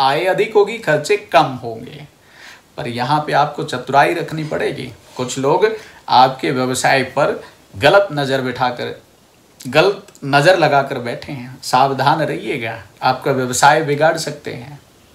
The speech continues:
आपकी चतुराई आपको समस्या से निकाल सकती है। सत्रह जनवरी के बाद आपके जो है तमाम खर्चों पर लगाम लगेगी, आय में अत्यधिक वृद्धि होगी, धन का स्टॉक आपके पास होना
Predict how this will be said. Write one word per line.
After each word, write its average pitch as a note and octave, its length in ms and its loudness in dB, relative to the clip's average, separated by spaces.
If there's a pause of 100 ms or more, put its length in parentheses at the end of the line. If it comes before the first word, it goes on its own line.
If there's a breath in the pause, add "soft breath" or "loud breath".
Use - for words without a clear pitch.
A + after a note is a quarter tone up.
(1500 loud breath)
आपकी C3+ 340 4
चतुराई C#3+ 500 2
आपको C3+ 400 -2
समस्या C#3+ 460 -4
से D3 160 -6
निकाल C#3+ 380 -2
सकती - 360 -12
है। A#2 280 -18 (720 loud breath)
सत्रह D3+ 440 6
जनवरी D#3+ 360 0
के F#3 160 -4
बाद D3+ 400 8 (400 loud breath)
आपके B2 400 -2
जो A#2+ 160 -6
है D3 100 -4 (140)
तमाम D3+ 360 4
खर्चों C3+ 340 -4
पर B2 160 -6
लगाम C3+ 380 0
लगेगी, E3+ 520 -4
आय B2+ 220 4
में C#3 340 -8 (120)
अत्यधिक C3+ 600 -2
वृद्धि A2 420 -6
होगी, G#2 480 -14 (380)
धन C#3+ 360 2
का D3 140 0
स्टॉक C3 360 -6
आपके B2 300 -4
पास B2+ 300 -4
होना B2+ 280 -6